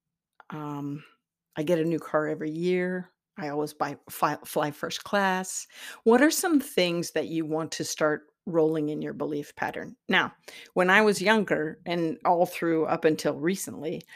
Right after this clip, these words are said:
when I was just kinda manifesting 'cause I was manifesting, it was just pure desire. Like, "I want this. I want my business to do this. I need this in my life. I want that in my life."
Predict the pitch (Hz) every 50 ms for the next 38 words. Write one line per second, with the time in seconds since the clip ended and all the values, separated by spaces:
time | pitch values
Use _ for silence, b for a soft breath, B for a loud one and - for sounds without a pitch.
0 | B B B B B B B B _ _ 185 180 180 170 170 165 170 165 - -
1 | 165 - - - 175 170 156 156 147 156 160 160 151 - 156 147 - - 156 151
2 | 143 - - 151 131 135 - 165 175 233 240 190 - - 147 143 - - - 160
3 | 165 143 - 185 170 170 - 220 214 - - - - - - 180 165 143 147 139
4 | 143 143 143 147 151 156 151 135 135 147 160 160 151 156 156 151 156 156 151 -
5 | - 214 208 190 - - 147 139 139 135 147 151 143 139 147 143 143 143 139 -
6 | - - 147 - 143 151 156 196 214 214 196 185 - - 156 147 139 147 147 143
7 | - 180 185 180 - 175 175 170 170 165 165 160 160 160 160 156 - - 139 151
8 | 160 - 135 - 165 165 175 170 175 175 170 170 165 165 160 160 160